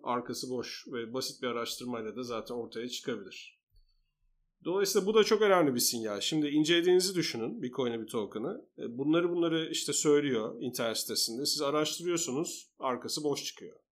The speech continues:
Hiçbir gerçekliği yok. Bu konuda hiçbir şey yok. E, zaten yalan söylendiği belli. E, kim niye yalan söyler ki yani? Zaten hani amaç belli o zaman.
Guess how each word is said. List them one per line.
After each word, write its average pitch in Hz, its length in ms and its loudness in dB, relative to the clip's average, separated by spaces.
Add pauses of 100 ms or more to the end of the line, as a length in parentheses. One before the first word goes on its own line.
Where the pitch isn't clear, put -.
(600)
Hiçbir 143 280 -4
gerçekliği 123 640 -4
yok. 131 400 -4
Bu 127 100 -6
konuda 127 260 -2
hiçbir - 220 -8
şey 98 180 -2
yok. 151 260 -6
E, 110 100 -4
zaten 151 300 -4
yalan 151 300 4
söylendiği 135 600 2
belli. 117 400 -2 (320)
E, 110 300 -8
kim 208 260 2
niye 175 160 8
yalan 117 280 4
söyler 131 420 -2
ki 107 100 -10
yani? 92 220 -10
Zaten 117 380 -4
hani 117 180 -4
amaç 131 400 -2
belli 92 220 -12
o 82 80 -14
zaman. 123 360 -10